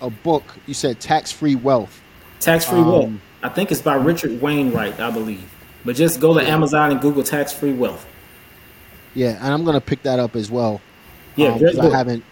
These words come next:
Speaker 1: that's one book I haven't gone through myself, and I, and I go through a lot of them, man. So Tax Free Wealth,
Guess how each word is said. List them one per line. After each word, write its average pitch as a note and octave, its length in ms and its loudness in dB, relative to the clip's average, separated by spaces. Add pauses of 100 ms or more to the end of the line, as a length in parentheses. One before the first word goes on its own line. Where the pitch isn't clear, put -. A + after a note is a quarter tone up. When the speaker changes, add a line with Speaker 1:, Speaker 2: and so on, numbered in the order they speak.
(300)
Speaker 1:
that's C#3+ 200 -6
one D3 180 0
book C#3 200 -2
I C3 100 -2
haven't B2+ 260 -2
gone B2 180 -6
through B2 140 -12
myself, A2+ 480 -10
and B2 80 -8
I, C3 120 -8
and B2+ 120 -10
I C3 80 -12
go B2+ 160 -6
through A#2+ 220 -10
a - 20 -8
lot A#2+ 240 -6
of G#2 80 -14
them, G#2+ 140 -14
man. A2 100 -12
So A#2+ 140 -12
Tax D3+ 340 -6
Free D#3 160 -2
Wealth, C3+ 320 2